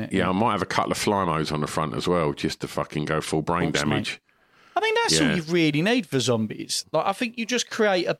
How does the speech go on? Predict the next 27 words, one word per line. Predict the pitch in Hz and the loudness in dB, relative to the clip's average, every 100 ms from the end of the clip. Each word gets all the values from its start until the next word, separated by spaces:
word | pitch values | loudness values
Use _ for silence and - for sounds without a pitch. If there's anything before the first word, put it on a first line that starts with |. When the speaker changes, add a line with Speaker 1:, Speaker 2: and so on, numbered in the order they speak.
| - | 0
Speaker 2:
big, | 170 147 _ | 0 0 _
like, | 147 143 - | 0 0 -2
blender. | - 170 175 170 123 95 - _ - | 0 2 2 2 2 0 -2 _ 0
Like, | 131 - _ _ _ _ - | 0 0 _ _ _ _ -4
the | |
government | 175 262 196 151 131 131 | 2 2 4 2 2 0
just | 160 151 | -2 0
needs | 170 151 | 0 0
to | - | 0
go, | 151 | 0
"Right, | 143 143 | 4 2
we're | 147 | 2
making | 170 226 220 190 | 4 2 2 0
these | 175 | 0
big | - 175 - | 0 -4 0
blender | 165 160 147 123 | 2 4 2 0
machines, | 120 - 113 107 110 107 - | 0 0 0 0 -4 -6 0
right?" | 110 110 110 _ _ _ - | 2 2 -2 _ _ _ -4
And | 160 | 2
they're | 185 | 2
probably, | - 262 220 196 | 2 2 4 2
we've | 185 208 | 0 2
put | 269 | 2
'em | 226 | 4
on | 220 | 4
football | - 170 - 127 | 4 0 0 -2
pitches. | - - - 131 147 - | -2 -2 2 2 2 -2